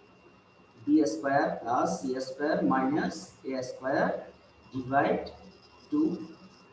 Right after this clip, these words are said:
বি সি। তাহলে এই প্রমাণটা দিয়ে আমরা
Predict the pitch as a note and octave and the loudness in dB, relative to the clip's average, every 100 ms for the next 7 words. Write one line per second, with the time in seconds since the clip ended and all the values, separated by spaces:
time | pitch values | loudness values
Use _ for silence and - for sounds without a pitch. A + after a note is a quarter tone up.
0 | - - - - - - - - - - | -20 -10 -8 -8 -14 -18 -20 -20 -20 -20
1 | - - - - - - - - - - | -20 -20 -20 -20 -20 -20 -20 -20 -20 -20
2 | - D#3+ D3+ D3 D#3 G#3+ C4 F#3 E3 D#3 | -4 2 4 2 2 2 2 4 6 8
3 | - - C3+ D3 F3+ - - - - - | 8 6 4 4 4 0 -6 -12 -20 -20
4 | - - - - - - - - - - | -20 -20 -20 -20 -20 -20 -20 -20 -20 -20
5 | - - - - - - - D#3 G3+ | -20 -20 -20 -20 -20 -20 -2 0 2